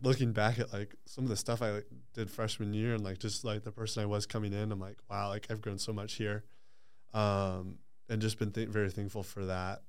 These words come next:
Um, just having people that have poured into me, um, over the years and, like, a coach that has been so phenomenal. Um, I, like, wouldn't trade my coach for anyone. Um, just, like, you go and ask anyone on the team, like,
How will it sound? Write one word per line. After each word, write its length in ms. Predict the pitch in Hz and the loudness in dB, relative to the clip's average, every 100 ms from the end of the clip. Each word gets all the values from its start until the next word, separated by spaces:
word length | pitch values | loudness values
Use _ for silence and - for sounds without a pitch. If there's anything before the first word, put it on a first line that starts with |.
| - | -4
Um, 420 | 104 95 92 101 | 0 0 -2 -6
just 280 | - 120 120 - - - - - - - | -10 -10 -10 -10 -16 -14 -14 -16 -16 -8
having 500 | - 127 123 104 98 - | 4 6 8 6 2 -2
people 260 | - 117 113 | -2 2 4
that 140 | 107 | 2
have 180 | 98 - | 0 -2
poured 220 | - 117 | 2 4
into 200 | 113 104 | 4 0
me, 380 | 98 101 104 104 - - - | 0 0 -2 -2 -8 -14 -4
um, 460 | 107 98 95 92 98 | 0 2 0 -2 -4
over 200 | 104 101 | -2 -2
the 100 | 95 | -2
years 420 | 92 98 95 95 | -2 0 0 0
and, 80 | 98 | -2
like, 180 | 98 | -4
a 40 | - | -8
coach 440 | - 107 98 - | -4 -2 -2 -6
that 200 | - 95 - - | -6 -8 -8 -14
has 160 | 117 - | -12 -4
been 320 | 110 95 98 - - | -2 -2 -6 -14 -10
so 280 | - 123 113 | -2 2 2
phenomenal. 760 | - 98 95 95 98 95 92 - - - - - - - | 0 -4 -2 -2 -4 -8 -12 -14 -16 -16 -16 -16 -10 0
Um, 560 | 107 98 95 87 98 | 2 4 0 -4 -6
I, 100 | - | 0
like, 300 | 110 101 98 | 0 0 -4
wouldn't 200 | 101 95 | -2 -2
trade 340 | 92 95 95 117 | -2 -4 -4 -6
my 100 | 113 | -6
coach 200 | - 95 | -4 -4
for 160 | - | -4
anyone. 520 | 101 95 98 95 92 92 - - - - - | -2 0 0 0 -2 -4 -10 -16 -16 -16 -8
Um, 420 | - 101 95 92 95 | 0 2 2 0 -2
just, 200 | 107 - | -2 0
like, 180 | 127 131 | 4 4
you 140 | 127 170 | 4 4
go 180 | 139 127 | 6 6
and 100 | 107 | 6
ask 240 | 107 - | 2 0
anyone 220 | 110 110 | 0 2
on 100 | 101 | 2
the 60 | 95 | 0
team, 300 | - 101 101 | -2 -2 0
like, 260 | 95 - | -2 -6